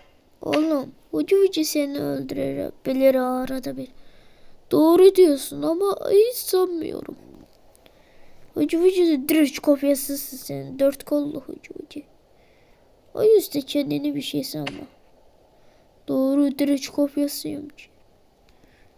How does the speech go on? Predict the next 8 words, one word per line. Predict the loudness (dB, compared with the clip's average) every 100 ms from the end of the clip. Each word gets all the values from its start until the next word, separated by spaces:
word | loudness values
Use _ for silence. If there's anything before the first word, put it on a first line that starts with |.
| _ _ -20 _ -20 -20 -12
Ee, | -4 -2 0 -2 -2
Hucu | -2 0 0 -2
Bucu | -4 -4
sanırsam | -2 0 0 -2 -4 -6 -4
hiç | -4 -2
o | 0 0
ortalıkta | -2 -4 -4 -4 -8 -8 -4
yok. | -2 -4 -6 -10 -18 -20